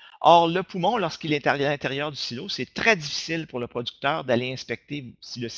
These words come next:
le poumon fonctionne bien ou pas. Alors ici, vous voyez que dans ce cas-là, les poumons sont dans un bâtiment qui est juste à côté des silos, sont, les poumons sont reliés par des tuyaux de plastique qu'on voit ici au silo,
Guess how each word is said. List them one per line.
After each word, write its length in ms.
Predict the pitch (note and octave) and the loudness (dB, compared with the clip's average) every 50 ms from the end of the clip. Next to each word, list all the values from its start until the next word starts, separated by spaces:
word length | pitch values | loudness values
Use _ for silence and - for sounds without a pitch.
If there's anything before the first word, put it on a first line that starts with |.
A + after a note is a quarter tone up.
| - - - B2 | -12 -12 -10 -10
le 100 | B2 A#2 | -10 -10
poumon 300 | - - A2+ A#2+ B2+ C3 | -10 -10 -10 -10 -10 -10
fonctionne 420 | - B2 A#2 A2+ - - G#2+ A2 | -10 -12 -10 -10 -10 -10 -10 -10
bien 200 | G#2 A2 A#2 A#2+ | -8 -8 -8 -8
ou 60 | G#2+ F2 | -10 -14
pas. 180 | _ F#2+ - _ _ _ _ _ _ _ _ _ _ _ _ _ _ _ - - - - _ _ - | _ -20 -20 _ _ _ _ _ _ _ _ _ _ _ _ _ _ _ -20 -20 -20 -20 _ _ 4
Alors 300 | - - D#3+ D#3 D#3 D#3 | 6 8 8 8 8 6
ici, 220 | D#3 - - C4 | 2 -2 -2 -4
vous 160 | A3 F3+ E3 | -4 -4 -6
voyez 520 | D3+ D3+ C#3 C#3 C3+ B2+ D3+ F3 G#3+ B3 - _ _ _ - | -4 0 2 2 2 2 0 -2 -2 -4 -8 _ _ _ -6
que 80 | D3+ | -4
dans 180 | C3 - D#3 F3 | 2 2 4 4
ce 100 | - - | 2 0
cas-là, 300 | - E3 D3 D3 F3+ G#3 | 0 0 0 2 0 0
les 160 | F#3 D3+ C#3+ | 0 -2 -4
poumons 380 | - - - C3+ C#3 D#3+ G3 F#3+ | -6 -8 -10 -8 -6 -6 -4 -4
sont 160 | - D#3+ D3+ | -6 -4 -2
dans 280 | D3 C#3+ C#3+ C#3+ C#3+ C#3+ | 0 0 0 0 -2 -4
un 160 | C#3+ C#3 C3 | -6 -8 -2
bâtiment 540 | A#2+ C#3 D3 D#3 - - - D3 D#3+ G#3 G#3 | 2 2 2 2 2 -4 -8 -6 -6 -8 -6
qui 160 | - E3 C#3+ | -6 -6 -6
est 40 | C#3+ | -6
juste 260 | - C4 - - B3 | -6 -8 -4 -2 -2
à 40 | - | -2
côté 380 | - A3+ G3+ F3 - G3 G#3 | -2 -4 -6 -6 -6 -8 -8
des 160 | F3+ C#3+ B2+ | -6 -6 -8
silos, 340 | - - - C3 G#2+ - - - _ _ _ _ _ _ _ _ _ _ _ _ | -8 -6 -6 -6 -6 -6 -10 -16 _ _ _ _ _ _ _ _ _ _ _ _
sont, 400 | - - D#3+ D3+ D3+ D#3 D3 - | -6 -2 0 0 0 0 -2 -4
les 160 | - D3 D#3+ E3 | 0 0 0 0
poumons 340 | - F3+ E3+ F3 G3 G#3 | 0 -2 -4 -2 -2 0
sont 260 | G3 - F3+ D3 C#3 C3+ | 0 2 2 2 0 2
reliés 520 | C3+ G3 A3 G#3+ F#3+ F3 F#3 A3+ A#3+ A3+ | 2 2 2 2 0 0 -2 -2 -2 0
par 220 | - E3 C#3+ C3 | 2 2 2 2
des 200 | B2 C3 C3 B2+ - _ _ | 0 -2 -6 -6 -6 _ _
tuyaux 380 | - - D#3 D#3+ D#3+ F3+ F#3 | -14 -12 -10 -6 -4 -4 -6
de 60 | E3+ - | -4 0
plastique 560 | - C#3 C3 - - - - - - - _ | 2 2 4 4 2 0 0 -4 -8 -8 _
qu'on 180 | - D3+ C#3 A#2 | -12 -10 -10 -8
voit 180 | A2 C#3 D3 | -4 -4 -4
ici 420 | C#3+ B2 - - - - F3+ - - - | -4 -4 -4 -4 -4 -4 -4 -6 -6 -4
au 140 | D3+ D#3 | -4 -4
silo, 440 | D3+ - - C#3+ B2+ A2+ - - A4 | -4 -4 -4 -4 -4 -4 -4 -6 -12